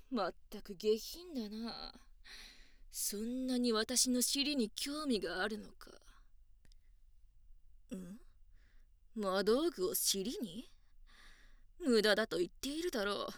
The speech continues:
封印が。何？術が破れた。王国でも限られた者しか知らぬ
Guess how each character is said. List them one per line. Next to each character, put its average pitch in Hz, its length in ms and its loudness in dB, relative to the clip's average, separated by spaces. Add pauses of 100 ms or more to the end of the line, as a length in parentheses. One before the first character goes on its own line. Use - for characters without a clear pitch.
(200)
封 226 340 2
印 269 220 2
が。 208 260 4 (3000)
何？ 339 320 8 (1120)
術 269 420 4
が 220 120 2
破 233 40 -2
れ 247 60 -2 (1080)
た。 466 100 8 (1700)
王 269 180 0
国 349 240 2
で 370 100 8
も 254 100 6
限 330 280 6
ら 453 80 10
れ 427 100 10
た 277 100 4
者 277 220 0
し - 80 6
か 262 80 0
知 - 160 4
ら 392 100 6
ぬ 427 80 8